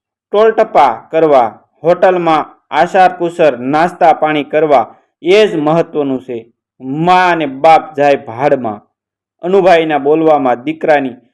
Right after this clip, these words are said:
ગફલત પ્રત્યે જોરદાર આક્રોશ હતો, ચીડ હતી,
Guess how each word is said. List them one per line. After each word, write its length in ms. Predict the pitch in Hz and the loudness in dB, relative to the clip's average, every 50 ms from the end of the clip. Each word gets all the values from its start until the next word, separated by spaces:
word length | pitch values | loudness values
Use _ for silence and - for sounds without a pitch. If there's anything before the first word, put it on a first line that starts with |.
| _ _ _ _ | _ _ _ _
ગફલત 580 | 156 151 151 160 156 - - 165 160 160 - - | _ -2 -2 -2 -2 0 -2 -2 -2 -2 -6 -10
પ્રત્યે 380 | 156 147 139 - 151 139 131 127 | -8 -8 -8 -6 -4 -4 -4 -2
જોરદાર 600 | 120 147 165 175 180 170 180 185 185 190 190 185 | 0 2 2 2 2 4 4 4 4 4 4 2
આક્રોશ 640 | - - - 147 139 135 - 143 139 131 131 - | 0 -2 -2 -4 -4 -4 -4 -6 -6 -6 -6 -6
હતો, 420 | 131 123 - 120 110 107 113 _ _ _ _ _ _ _ _ _ | -8 -8 -8 -8 -10 -10 -12 _ _ _ _ _ _ _ _ _
ચીડ 260 | - 208 214 214 208 175 | -2 2 2 4 4 4
હતી, 420 | 180 165 - - 139 123 110 - | 2 0 -4 -6 -10 -10 -10 -12